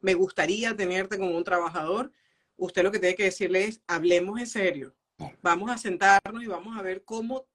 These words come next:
cómo yo te puedo ayudar, porque tengo una habilidad que te permite, le permite, que es un beneficio para tu empresa, y cómo tú me puedes ayudar a mí a recibir la residencia permanente". Y por allí puede ser un camino para la residencia. Ahora, hay personas que no tienen alternativas. Por ejemplo,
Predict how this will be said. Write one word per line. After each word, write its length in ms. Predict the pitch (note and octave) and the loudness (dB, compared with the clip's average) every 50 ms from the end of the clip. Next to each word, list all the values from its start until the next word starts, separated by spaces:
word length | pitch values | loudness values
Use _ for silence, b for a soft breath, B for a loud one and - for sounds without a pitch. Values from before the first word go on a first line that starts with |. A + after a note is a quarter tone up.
| _ _ _ | _ _ _
cómo 240 | - G#3+ F#3+ G3+ G#3 | -6 -4 -4 -2 -4
yo 260 | G3 - G3 G#3 C4 | -4 -2 -4 -4 -2
te 120 | C4 F4+ | -2 -6
puedo 240 | - - F#3 F3 F3 | -4 0 2 2 4
ayudar, 600 | F3+ F3 E3+ E3+ D#3 D#3 D3 D3 D#3 F#3 B3+ F3 - | 2 2 0 -2 -2 -2 -2 -2 -2 -4 -4 -6 -6
porque 280 | G3 F3+ F3+ - D#3 | -6 -6 -6 -6 -8
tengo 320 | - F#3+ F3 F3+ F#3+ G#3 G#3 | -4 -2 -2 0 2 2 2
una 320 | G#3 G3+ G3+ G3+ F#3+ F#3 | 2 0 -2 0 0 0
habilidad 560 | F3 E3 D#3+ D#3+ D#3 D3+ D3 D3+ D#3+ F#3 G3+ | 0 -2 -4 -4 -4 -4 -4 -2 -2 -2 -2
que 340 | - G3 F3+ F3+ G#3+ G#3+ _ _ _ _ | -4 -4 -4 -4 -4 -6 _ _ _ _
te 120 | - F#3 F3+ | -4 -2 -2
permite, 520 | F3 D3+ D3+ E3 F3+ F#3+ F#3 - - G3+ | -2 -4 -2 -2 -2 -2 -2 -4 0 0
le 80 | F#3 F3 | 0 0
permite, 460 | F3 D#3 D#3+ F3 F#3+ G3+ G3+ - - | 0 -4 -2 -2 -2 -4 -4 -8 -6
que 80 | F#3 | -6
es 60 | F#3 F#3 | -6 -4
un 80 | G3 | -4
beneficio 540 | A3 G#3 G3 F3 - - G#3 G#3+ - C4 - | -4 -4 -4 -4 -6 -6 -8 -4 -2 -2 -2
para 200 | A#3 G3 F3+ F3 | 0 0 0 0
tu 60 | E3+ | -2
empresa, 440 | D#3+ D#3+ G#3 A#3 C4+ D4 - F4+ F4 B B B B B | -4 -6 -2 -2 -2 -2 -2 -6 -8 B B B B B
y 120 | - G#3+ | -8 0
cómo 220 | - G#3+ G#3 G#3 G#3 | 0 2 2 2 0
tú 120 | G#3+ G3+ | 0 0
me 100 | G#3+ G#3 | 0 0
puedes 220 | G#3 G3 F#3+ G#3 | 2 2 0 2
ayudar 260 | G#3+ G3 F3 E3 E3 F3 | 2 2 2 2 2 2
a 80 | F3+ | 2
mí 140 | F3+ F#3 F3+ | 2 2 0
a 80 | F3+ F3 | 0 0
recibir 320 | F3+ F3 - E3+ C#3+ C#3 | -2 -2 -4 -4 -4 -2
la 100 | D#3+ E3 | -4 -4
residencia 480 | F3 E3 - - C#3+ C#3+ C#3 - F3 F3+ | -4 -4 -6 -6 -8 -8 -4 -4 -2 -2
permanente". 560 | F3 D3+ D3+ D3+ D#3 D3+ C#3+ C3+ - C3 C3 b b b b b | 0 -2 0 -2 -2 -2 -4 -4 -6 -8 -14 b b b b b
Y 140 | A3 A3 | 0 0
por 260 | - - G3 F#3+ F3 D#3 | 4 6 6 8 10 8
allí 460 | D3+ D3+ D#3 A3+ C#4 C4 G3+ - _ _ _ _ _ _ _ _ - _ | 6 6 2 -4 -4 -4 -4 -8 _ _ _ _ _ _ _ _ -16 _
puede 200 | - G3+ G3 F#3+ | 4 6 6 6
ser 240 | F#3+ - A3 G#3 B3+ | 6 4 0 0 0
un 60 | C#4+ | 0
camino 340 | B3+ A3 G3 G3+ F#3+ F#3+ F3+ | -2 0 0 0 0 0 0
para 160 | F#3 E3+ E3+ | 0 0 0
la 60 | E3 | 0
residencia. 460 | E3 E3 D3+ - E3+ D3+ C#3+ D3 F#3 | -4 -6 -4 -4 -4 -4 -2 -4 -2
Ahora, 180 | A#3+ C#4+ A#3+ G#3 | -2 0 0 0
hay 80 | G#3 G#3 | 0 0
personas 380 | C#4+ C#4+ C#4 C4+ C4 C#4 - | -2 -6 -6 -6 -8 -8 -6
que 100 | - A3 | -6 -6
no 240 | G3 F#3+ G#3+ A#3 A3+ | -4 -4 -6 -6 -6
tienen 240 | - A3 G#3 G#3 G3 | -6 -4 -4 -2 -2
alternativas. 800 | F#3 F3 - D#3+ D3 C#3 C3+ C#3+ - A#3 G#3 E3+ C3 G#2+ C#3 | -2 -2 -4 -8 -10 -12 -20 -16 -12 -8 -6 -6 -6 -6 -6
Por 160 | - F3+ E3+ D#3+ | -6 -6 -6 -4
ejemplo, 360 | F3 G3 F3+ - F3 F3 | -4 -4 -4 -4 -6 -12